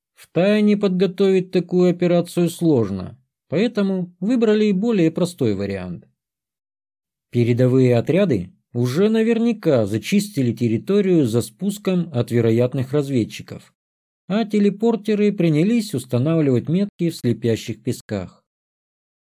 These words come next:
Кьерта предупредил, что мы переместимся за семь километров от заслона. Ближе нас не пустит зона отчуждения. Наши отряды разбили по девять человек.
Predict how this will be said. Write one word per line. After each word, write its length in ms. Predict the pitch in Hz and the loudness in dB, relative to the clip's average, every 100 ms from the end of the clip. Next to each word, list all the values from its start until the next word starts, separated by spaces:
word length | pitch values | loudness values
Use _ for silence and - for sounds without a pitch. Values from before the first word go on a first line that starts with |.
| _ - | _ -4
Кьерта 540 | 131 220 226 - 196 | 0 2 0 -2 0
предупредил, 640 | 180 180 170 180 175 214 202 | 2 2 2 2 2 2 0
что 340 | - - 165 | -2 0 2
мы 200 | 151 214 | 4 2
переместимся 960 | 208 185 175 156 - 214 208 196 196 175 | 2 4 4 2 0 -2 0 0 2 2
за 160 | 123 131 | 2 0
семь 380 | - 220 233 | 0 0 0
километров 640 | - 147 135 151 - 165 160 | 2 2 2 0 0 -2 -2
от 120 | 143 | -2
заслона. 720 | 160 160 139 110 98 92 104 _ _ _ _ _ | -2 -2 -2 -2 -2 -8 -16 _ _ _ _ _
Ближе 440 | 113 160 226 220 | 0 2 2 2
нас 320 | 214 208 208 147 | 2 0 0 2
не 180 | 131 | 2
пустит 480 | 131 139 180 - 208 | 2 0 -2 -2 -2
зона 460 | 165 110 123 123 127 | 0 0 0 2 -2
отчуждения. 920 | 131 147 131 123 110 98 95 90 107 _ _ _ _ _ _ _ _ _ _ _ _ _ _ _ _ | -2 -6 -4 -2 -2 -2 -6 -12 -18 _ _ _ _ _ _ _ _ _ _ _ _ _ _ _ _
Наши 320 | 117 117 - | -2 -2 0
отряды 600 | 120 - 170 202 117 - - | -2 0 0 2 0 -2 -4
разбили 480 | 120 113 147 220 | -2 0 0 2
по 160 | - 117 | 2 0
девять 340 | 110 127 131 | 2 2 0
человек. 560 | 131 147 143 120 98 | 0 -2 0 0 -2